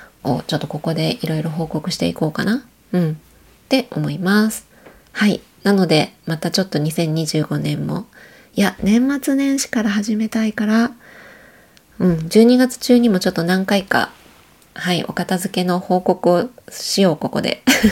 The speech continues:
<laughs> なので、はい、また配信をしようと思いますので、楽しみに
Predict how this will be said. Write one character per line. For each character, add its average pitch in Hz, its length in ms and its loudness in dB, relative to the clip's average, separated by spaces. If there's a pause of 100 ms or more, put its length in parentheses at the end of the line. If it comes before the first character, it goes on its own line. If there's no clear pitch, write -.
(140)
<laughs> - 440 -12
な 196 100 0
の 175 140 -2
で、 170 220 -4 (320)
は - 120 -4
い、 165 120 -4
ま 160 100 -2
た 160 100 -4
配 156 260 -2
信 151 340 -2
を 202 160 -4 (440)
し - 140 -2
よ 151 60 4
う 151 40 0
と 156 100 -4
思 156 160 -4
い 156 80 -2
ま 165 120 -6
す 156 140 -10
の 143 140 -6
で、 - 240 -6 (120)
楽 151 220 -4
し - 140 -4
み 147 160 -4
に 208 200 -8